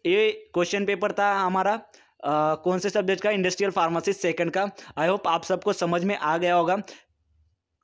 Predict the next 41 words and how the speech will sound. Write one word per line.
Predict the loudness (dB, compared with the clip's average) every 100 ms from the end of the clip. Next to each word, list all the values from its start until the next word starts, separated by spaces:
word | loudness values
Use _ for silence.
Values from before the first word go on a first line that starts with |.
| _ -2
टेन | 0
मार्क्स | 2 0 0
के | 0
लिए | 2
क्वेश्चन, | 0 2 0
कौन | 0 0 0
से | 0
क्वेश्चन | 0 0 0
पूछे | 0 0 0 0
जाते | 0 0
हैं। | -2 -2 -12 -14 -2
आप, | 0 0 -6 -4
अ, | 0 2 2
अगर | 2 2
आपके | 2 0
पास | -2 0
सिलेबस | 0 2 0
कॉपी | 0 0 2
है, | 2
तो | 0
सिलेबस | 0 2 0
कॉपी | 0 -2 0
से | -2
आप | -2 0
कंपेयर | -2 0 -2
कीजिए, | 0 0 2
आपको | 2 0 -2
पता | -2 -2 -2
चल | 0 0
जाएगा | 2 2 2 0
कि | -2
किस | -2 -4 0
टॉपिक | 0 -2
से | -2 0
ज़्यादा | 0 0
क्वेश्चन | 0 0 0 0
आ, | 0
अ, | -2 -4 -2 0 -2 -6 _ -4
पूछे | -2 2
जाते | 2 2 2
हैं | 0